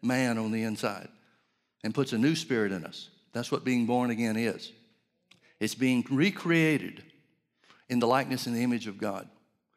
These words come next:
Well, what would the likeness and the image of God be if not righteous? We're restored to that place of union. Now, the word righteous in the New Testament, the Greek translates, uh,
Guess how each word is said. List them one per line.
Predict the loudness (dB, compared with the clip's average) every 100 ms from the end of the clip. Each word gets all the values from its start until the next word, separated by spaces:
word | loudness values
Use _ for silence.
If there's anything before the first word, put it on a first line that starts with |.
| -20 -20 -2
Well, | 2
what | 4
would | 2
the | 2
likeness | 4 2 0
and | 2 2
the | 4
image | 2 0
of | -2
God | 2 2 2
be | 0 0
if | 0
not | -2 0
righteous? | 0 0 -6 -16 -20 -20 _ _ _ _ _ _ _ 0
We're | 2
restored | 2 0 2 2 2
to | 0
that | -2 0
place | 0 0 -2 -12 -18 _ _ _ _ _ _ _ _ _
of | -8 0
union. | 2 4 2 0 -8 -20 -20 -20 -10 0
Now, | 2
the | 4
word | 4 4
righteous | 2 0 -2 0
in | 2
the |
New | 4 2
Testament, | 2 0 -2 -14 -18 _ _ -10
the | -4
Greek | 2 2 0 -6 -20 _ _ _ _ _ _ _ -18 -4
translates, | 0 2 4 2 0 -12 -6
uh, | -2 0 -2